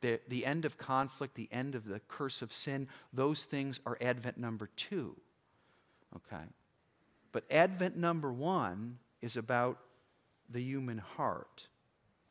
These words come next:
And if you have never experienced the peace, you need to, you need to humble yourselves,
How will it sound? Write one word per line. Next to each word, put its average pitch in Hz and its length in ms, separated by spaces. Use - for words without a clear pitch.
And 127 120
if - 160
you 127 80
have 117 120
never 165 380
experienced 147 600
the - 80
peace, 120 580
you 139 120
need 139 240
to, 135 80
you 143 120
need 139 180
to 123 200
humble 175 600
yourselves, 107 1040